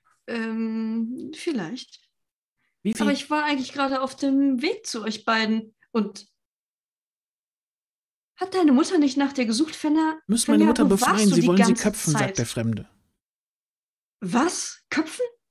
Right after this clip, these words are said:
Speaker 1: Nein, nein, nein, nein, nein. Moment, bevor hier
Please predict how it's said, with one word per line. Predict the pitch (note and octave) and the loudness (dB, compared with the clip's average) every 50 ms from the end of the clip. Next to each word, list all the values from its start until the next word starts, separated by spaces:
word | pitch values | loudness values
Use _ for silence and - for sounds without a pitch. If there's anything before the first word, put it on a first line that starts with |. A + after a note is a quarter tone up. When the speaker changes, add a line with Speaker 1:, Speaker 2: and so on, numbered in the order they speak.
| _ _ _ _ _ _ - | _ _ _ _ _ _ 0
Speaker 1:
Nein, | A#3 A#3+ C4 D4 D4 C4+ C4 | 2 4 4 6 4 4 4
nein, | B3+ B3+ B3 | 4 4 4
nein, | A#3+ A#3 | 4 4
nein, | A3+ A3+ A3+ | 4 4 4
nein. | G#3 G3 F#3+ G3 G#3+ | 2 2 2 2 4
Moment, | A#3+ C#4 C#4+ B3+ G#3+ F3 E3+ F#3 - _ | 4 6 6 4 2 0 -2 -6 -8 _
bevor | A#3 A3 - - C#4 C#4+ | -8 -8 -4 -2 0 0
hier | C4+ C#4 C#4 - | 0 0 -2 -4